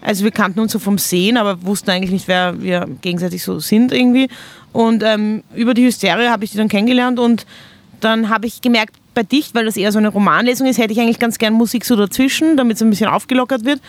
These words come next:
Und dann ist mir die Fauna eingefallen und das harmoniert wirklich sehr, sehr gut. Also ja, die macht eher so elektronische Musik, so Produzentin ist sie eigentlich und oft so Clubmusik und legt auf.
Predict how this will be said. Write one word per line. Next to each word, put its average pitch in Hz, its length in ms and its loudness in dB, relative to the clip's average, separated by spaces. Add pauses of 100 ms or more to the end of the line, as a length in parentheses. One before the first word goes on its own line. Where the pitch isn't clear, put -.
(400)
Und 220 120 0
dann 233 100 0
ist 233 120 -2
mir 226 140 2
die 196 300 2
Fauna 208 380 0
eingefallen 277 640 -2
und 247 180 -2
das 196 140 -2
harmoniert 214 540 2
wirklich 196 640 -2
sehr, - 300 -2
sehr 180 120 -2
gut. 170 360 -6
Also 170 500 -2
ja, 160 180 0 (400)
die 214 60 4
macht 208 200 2
eher 202 200 -2
so 180 160 -4
elektronische 247 680 -2
Musik, 233 680 0
so - 160 -4
Produzentin 202 680 0
ist 220 120 2
sie 226 100 0
eigentlich 196 340 0
und 185 180 0 (460)
oft 170 180 -2
so 185 80 -4
Clubmusik 233 760 2
und 190 120 2
legt 180 220 -2
auf. 202 420 0